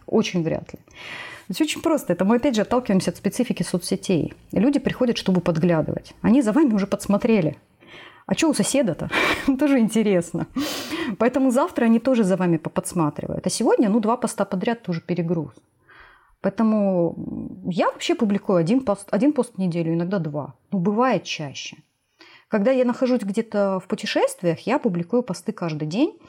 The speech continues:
Но здесь, э, чисто моё вот, э, как бы ощущение, мне хочется делиться. То есть, э, вот из меня эта информация льётся, я делюсь, и я чувствую отдачу.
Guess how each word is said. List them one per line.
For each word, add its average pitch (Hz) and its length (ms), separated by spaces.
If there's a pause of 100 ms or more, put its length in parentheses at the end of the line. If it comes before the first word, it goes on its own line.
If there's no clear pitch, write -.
(380)
Но 190 120
здесь, 233 400
э, 180 480
чисто - 260
моё 214 320
вот, 165 260
э, 151 300
как 170 140
бы 180 80
ощущение, 285 680
мне 196 200
хочется - 480
делиться. 190 500
То - 100
есть, - 220
э, 180 60
вот 175 200
из 202 100
меня 214 160
эта 190 120
информация 196 540
льётся, 220 480
я 170 140
делюсь, 190 480 (280)
и 202 80
я 240 120
чувствую 233 360
отдачу. - 400